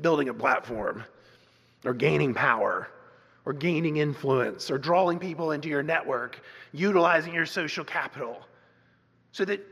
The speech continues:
so that Jesus becomes the way you want him to be, not the way he actually is. You see, that's, that's what his brothers thought he was about. They had proximity to him, but they had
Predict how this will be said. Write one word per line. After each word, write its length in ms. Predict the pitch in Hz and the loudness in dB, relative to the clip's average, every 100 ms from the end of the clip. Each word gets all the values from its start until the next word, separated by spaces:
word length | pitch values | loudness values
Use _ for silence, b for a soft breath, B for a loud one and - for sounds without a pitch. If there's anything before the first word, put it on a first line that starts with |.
| - | 0
so 120 | 202 | 2
that 160 | 190 | 2
Jesus 460 | 156 247 320 285 220 | 0 -4 -2 -4 -6
becomes 440 | 220 208 208 190 | -8 -4 -4 -2
the 80 | 208 | -2
way 140 | 190 196 | 0 0
you 360 | 175 240 349 | 0 0 0
want 220 | 370 320 202 | 2 0 -2
him 100 | 175 | 0
to 100 | 165 | 0
be, 220 | 160 151 | 0 0
not 300 | 196 277 - | 2 0 0
the 80 | 247 | 0
way 200 | 220 208 | 0 0
he 220 | 262 214 | 0 2
actually 640 | 180 - - 180 175 180 | 2 0 -4 -2 -2 -2
is. 720 | 214 381 311 - - - - b b b b b _ _ _ _ _ b b b b - | -2 -4 -6 -10 -18 -20 -20 b b b b b _ _ _ _ _ b b b b -12
You 40 | |
see, 140 | - | -8
that's, 240 | 202 233 - - | -2 -2 -4 -2
that's 240 | 214 233 - | 0 0 2
what 140 | 330 | 2
his 120 | 226 | 2
brothers 500 | 170 196 185 190 185 - | 4 6 6 2 0 0
thought 280 | 208 214 | 4 4
he 160 | 180 190 | 4 0
was 220 | 175 175 | 0 0
about. 640 | 170 196 330 349 - - - b b b b b b b _ _ _ _ _ - | 0 -2 -2 -8 -12 -16 -20 b b b b b b b _ _ _ _ _ -4
They 100 | 190 | 0
had 140 | 185 | 0
proximity 720 | - 196 - 262 302 349 311 | 4 2 2 -2 0 2 2
to 220 | - 202 180 | 0 0 2
him, 120 | 165 | 2
but 100 | 185 | 2
they 120 | 214 | 2
had 280 | 185 208 | 4 2